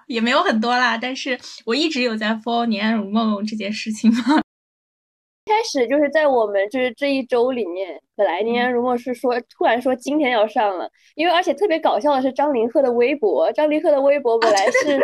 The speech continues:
Speaker 2: 说的是，
Speaker 1: 啊，对，对，对，对。
Speaker 2: 说什么类似于“过一段时间见”之类的意思，他发了一张就是九宫格还是什么自己的照片，
Speaker 1: 啊。
Speaker 2: 然后结果突然就是要说今晚上，
Speaker 1: 嗯。
Speaker 2: 他就突然编辑了，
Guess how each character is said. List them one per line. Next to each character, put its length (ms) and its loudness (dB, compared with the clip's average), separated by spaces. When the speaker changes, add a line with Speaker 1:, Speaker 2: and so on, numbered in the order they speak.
Speaker 2:
说 180 4
的 160 0
是， 80 -12
Speaker 1:
啊， 40 -14
对， 0 -
对， 0 -
对， 0 -
对。 220 -6
Speaker 2:
说 220 0
什 80 -2
么 140 0
类 120 4
似 120 -2
于 60 0
“过 140 2
一 60 2
段 180 2
时 120 -12
间 160 2
见” 240 -2
之 80 -4
类 100 2
的 80 -2
意 140 -8
思， 160 -14
他 120 0
发 240 2
了 80 0
一 60 -2
张 180 0
就 140 0
是 200 2
九 120 4
宫 180 0
格 180 2
还 120 -2
是 60 -6
什 80 -6
么 80 -2
自 80 -10
己 100 -2
的 100 0
照 140 2
片， 360 -2
Speaker 1:
啊。 60 -10
Speaker 2:
然 160 2
后 160 4
结 240 0
果 220 4
突 240 -6
然 260 2
就 100 2
是 120 -2
要 120 2
说 180 0
今 200 -4
晚 180 0
上， 260 -2
Speaker 1:
嗯。 140 -6
Speaker 2:
他 120 -2
就 100 2
突 160 -8
然 220 2
编 240 -2
辑 200 -8
了， 240 -2